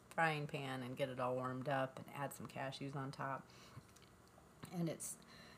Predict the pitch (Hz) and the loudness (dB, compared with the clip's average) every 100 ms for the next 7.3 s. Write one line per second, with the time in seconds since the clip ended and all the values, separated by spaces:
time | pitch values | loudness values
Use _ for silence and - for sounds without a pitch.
0 | - 180 - 294 262 185 190 226 - 170 | -6 0 6 6 6 8 10 10 6 4
1 | 190 165 147 175 180 - 170 170 147 95 | 6 8 12 12 12 8 10 12 12 10
2 | - - - 143 143 151 139 139 147 - | 2 -6 2 8 10 10 10 8 6 6
3 | 156 143 135 - - - - - - - | 8 8 8 2 -14 -18 -18 -18 -18 -18
4 | - - - - - - - - - 165 | -20 -20 -18 -18 -18 -18 -20 -6 4 4
5 | - - 151 147 156 - - 208 214 208 | 4 0 0 2 0 2 10 12 12 12
6 | 202 190 156 147 135 135 - 143 143 135 | 10 10 10 10 10 8 4 4 8 10
7 | 135 131 | 10 8